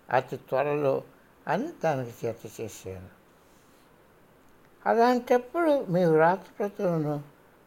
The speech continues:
బార్బరాకు పంపకూడదు? ఆమె దానిపై పని మొదలు పెడుతుంది" అని ఆమె నన్ను అడిగింది. మరుసటి రోజు ఉదయం బార్బరా నా గుమ్మం ముందు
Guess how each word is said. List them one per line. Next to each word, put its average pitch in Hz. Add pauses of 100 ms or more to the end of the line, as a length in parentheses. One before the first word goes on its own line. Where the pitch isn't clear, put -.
(100)
బార్బరాకు 147
పంపకూడదు? 226 (960)
ఆమె 143 (200)
దానిపై 156 (380)
పని 147
మొదలు 151
పెడుతుంది" 151 (580)
అని 226 (420)
ఆమె 143 (240)
నన్ను 135
అడిగింది. 98 (1400)
మరుసటి 254
రోజు 160
ఉదయం 135 (760)
బార్బరా 135 (640)
నా 131
గుమ్మం 143
ముందు 139